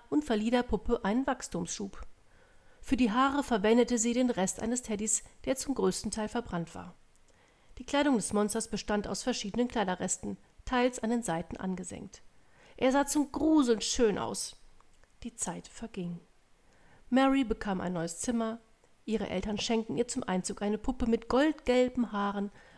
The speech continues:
einem weißen Rüschenkleid und blauen Lackschuhen. Mary fand keinen Gefallen daran, wollte ihren Eltern gegenüber nicht unhöflich sein und setzte sie neben Frankenstein ins Regal.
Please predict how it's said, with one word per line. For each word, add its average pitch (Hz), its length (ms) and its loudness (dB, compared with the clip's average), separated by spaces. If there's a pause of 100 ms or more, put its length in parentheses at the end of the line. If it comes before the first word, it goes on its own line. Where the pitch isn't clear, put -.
einem 180 260 -4
weißen 214 380 2
Rüschenkleid 226 680 -2 (220)
und 269 180 -4
blauen 190 280 -2
Lackschuhen. 208 580 -8 (840)
Mary 220 340 4
fand 247 280 0
keinen 247 280 2
Gefallen 233 420 0
daran, 190 360 -2 (680)
wollte 247 280 6
ihren 220 300 2
Eltern 233 300 2
gegenüber 233 400 2
nicht 220 180 0
unhöflich 262 460 4
sein 247 320 2 (240)
und 294 160 -2
setzte 254 380 2
sie 269 180 2
neben 247 280 4
Frankenstein 180 640 -4
ins - 240 -10
Regal. 175 400 -8